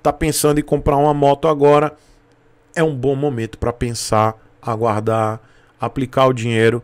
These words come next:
espera, porque eu acredito que até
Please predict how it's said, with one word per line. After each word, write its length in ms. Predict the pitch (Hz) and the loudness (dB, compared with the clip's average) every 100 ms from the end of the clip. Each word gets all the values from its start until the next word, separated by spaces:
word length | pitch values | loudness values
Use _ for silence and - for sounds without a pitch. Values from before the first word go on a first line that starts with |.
| - - _ | -10 -20 _
espera, 920 | - - - - 127 127 123 131 127 - - - | -6 -6 -6 0 4 6 6 4 2 -8 -20 -12
porque 420 | 131 - 131 127 - _ - - - | -12 -4 -4 -4 -8 _ -20 -16 -2
eu 140 | 135 | 0
acredito 680 | 139 - 123 110 131 - 127 | 0 0 -2 -2 -8 -10 -20
que 300 | - 131 139 - | -12 -10 -10 -4
até 1000 | 135 123 - _ _ _ 180 175 180 | -2 -2 -6 _ _ _ 4 4 4